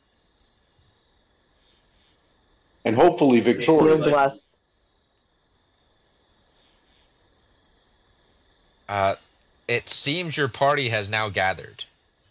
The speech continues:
Speaker 3: Everyone is accounted for.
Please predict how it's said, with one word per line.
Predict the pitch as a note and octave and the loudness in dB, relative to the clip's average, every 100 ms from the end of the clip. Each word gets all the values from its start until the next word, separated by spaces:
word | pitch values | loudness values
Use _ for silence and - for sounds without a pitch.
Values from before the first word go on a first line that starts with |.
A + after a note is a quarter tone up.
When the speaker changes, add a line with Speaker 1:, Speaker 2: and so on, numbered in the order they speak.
| _ _ _ _ _ _ _ _ _ _ _ _ _ _ _ _ _ _ _ _ _ _ _ _ _ _ _ _ _ _ _ - | _ _ _ _ _ _ _ _ _ _ _ _ _ _ _ _ _ _ _ _ _ _ _ _ _ _ _ _ _ _ _ -12
Speaker 3:
Everyone | F#2 G2 G2 G2 | -6 -4 -2 -4
is | F#2 | -4
accounted | G2 F2+ D#2 | -6 -8 -8
for. | D2 | -16